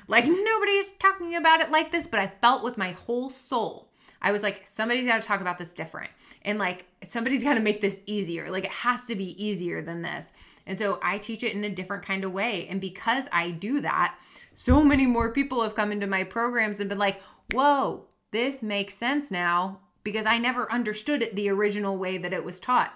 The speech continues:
Some people will, some people won't. But whenever you share from your own unique perspective,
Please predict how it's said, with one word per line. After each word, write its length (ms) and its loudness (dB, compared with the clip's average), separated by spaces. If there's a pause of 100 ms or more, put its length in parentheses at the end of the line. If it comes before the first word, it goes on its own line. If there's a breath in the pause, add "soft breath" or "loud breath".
(120)
Some 240 -6
people 280 -6
will, 180 -2
some 220 -8
people 280 -8
won't. 280 -6
But 120 -6
whenever 320 0
you 160 -4
share 440 -4 (340 loud breath)
from 200 -2
your 220 -2
own 420 -4 (600)
unique 460 -2
perspective, 800 -6